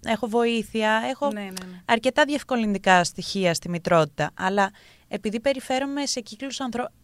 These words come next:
Speaker 1: απλών ανθρώπων, αναγνωρίζω τη μαμά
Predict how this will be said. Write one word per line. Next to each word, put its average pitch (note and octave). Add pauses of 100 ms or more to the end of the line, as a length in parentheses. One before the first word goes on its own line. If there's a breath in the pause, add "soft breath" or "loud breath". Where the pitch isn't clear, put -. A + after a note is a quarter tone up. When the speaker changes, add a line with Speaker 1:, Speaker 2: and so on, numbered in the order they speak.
(240)
Speaker 1:
απλών B3
ανθρώπων, F#3+ (540 soft breath)
αναγνωρίζω A3+
τη D#4+
μαμά A3+